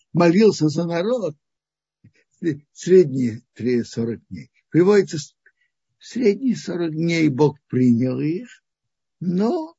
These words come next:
ещё не полностью. Еврейский народ, не полностью. А вот в третий раз, когда Моше поднялся на гору,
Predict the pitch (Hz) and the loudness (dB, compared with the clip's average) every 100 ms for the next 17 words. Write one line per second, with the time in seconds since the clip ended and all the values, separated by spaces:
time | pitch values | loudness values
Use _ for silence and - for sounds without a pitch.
0 | _ _ 156 - 170 156 156 - 113 107 | _ _ -10 -6 -6 -4 -4 -6 -10 -8
1 | 95 - _ - _ _ _ 135 127 131 | -10 -16 _ -20 _ _ _ 0 2 2
2 | 120 - 123 120 113 107 147 156 127 120 | -2 0 0 2 -2 -6 -8 -6 -4 -4
3 | 107 - _ _ _ _ _ _ _ - | -4 -10 _ _ _ _ _ _ _ -20
4 | - _ - 120 - - _ _ _ - | -20 _ -4 -2 -2 -6 _ _ _ -2
5 | 170 269 - - - 185 190 - 127 147 | -2 -2 -4 -8 -6 -10 -14 -8 -6 -6
6 | - - - 123 123 139 123 127 147 117 | -6 -8 -4 -4 -2 -4 -6 -6 -4 -6
7 | 117 120 90 | -4 -6 -8